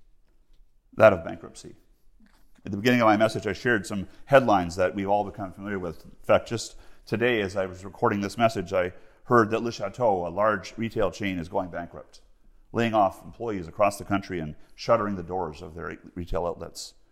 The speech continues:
Canada's airlines have laid off thousands of people. The cruise ship industry has been shut down, so bankruptcies are happening every day. We're almost becoming immune to them. But let's read about this in verses twenty-two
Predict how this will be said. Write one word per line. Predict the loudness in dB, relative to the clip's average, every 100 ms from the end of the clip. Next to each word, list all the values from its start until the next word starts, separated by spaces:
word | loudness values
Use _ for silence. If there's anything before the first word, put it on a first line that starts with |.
| _ -20 _ _ _
Canada's | 6 8 8 2
airlines | 0 2 0 -2 -6
have | -8
laid | 0 6
off | 4 6
thousands | 6 6 4 -6
of | -10
people. | -8 -6 -6 -10 -12 -14
The | -10
cruise | -2 -2
ship | -2 -6
industry | -6 -8 -6 -8
has |
been | -8 -4
shut | 0 0
down, | 2 2 2
so | 0 -2 -4 -2
bankruptcies | 2 2 0 -6 -8 -10
are | -4
happening | -2 -2 -6 -8
every | -6 -6
day. | -6 -6 -8 -18 -20 _ _
We're | 2
almost | 4 2 -2
becoming | -10 -12 -10
immune | -10 -10 -10
to | -10
them. | -10 -10 _ -20 _ _ _ -20 -20 -6
But | 2
let's | 4 2
read | 0 -4
about | -2 -4
this | -6 -10 -8
in | -8 -4
verses | -4 -4 -6
twenty-two | -4 -4 -4 -6 -4 -4